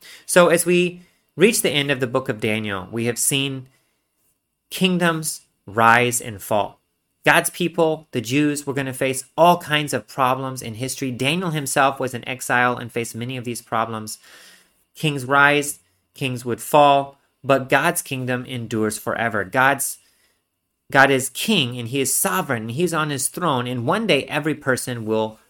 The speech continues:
face him and be judged for what they do. So let this encourage, encourage us not to be afraid when we look at the world around us,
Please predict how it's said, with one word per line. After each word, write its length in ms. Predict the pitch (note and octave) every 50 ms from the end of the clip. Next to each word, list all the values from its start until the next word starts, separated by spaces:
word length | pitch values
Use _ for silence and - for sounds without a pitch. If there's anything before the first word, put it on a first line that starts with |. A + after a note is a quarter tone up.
| _
face 360 | _ - - A#2 A#2 A2+ -
him 220 | - B2+ B2 A#2 A#2
and 160 | A#2 A#2+ G#2+
be 120 | A2 B2
judged 480 | A2 A2 - E3 D#3+ D3+ C3+ B2 A#2 -
for 160 | - - A#2 G#2+
what 300 | G2+ G#2+ A2+ A2+ A#2 A2
they 140 | A2+ G#2
do. 400 | G2 G2+ A2 A#2+ A#2 G2+ - - _ _ _ _ _ _ _ _ _ _
So 220 | - - D#3+ D3
let 320 | C#3 C#3 D3 G3 G#3+ G#3+
this 180 | - A#3+ A3+ -
encourage, 560 | - E3 D#3 - - - G#3 G#3+ G3 D#3+ C3 A#2+ A2+ B2 - -
encourage 520 | C3+ C3 C3+ - - A3+ A3+ F#3+ B2+ -
us 360 | A#2 G2+ G#2 A#2+ - - - _ _ _ _ _ _ -
not 260 | C3+ D#3+ F3+ G3 F#3+
to 220 | - - G#3+ G#3
be 460 | F#3 F3 G3 F#3+ F#3+ F#3+ F#3+ F#3 F#3 - _ _ _ _
afraid 480 | - A#2+ - - - G3 G#3 A3 A3 G3+
when 100 | G3+ G3
we 100 | G3 F#3+
look 180 | F#3+ G3 F#3+
at 60 | G3 F#3
the 60 | F3+
world 200 | F3 F3+ F3+ F3+
around 320 | F3+ F3 F3 F3 F3 F3
us, 320 | F3+ F3 F3 F3 - -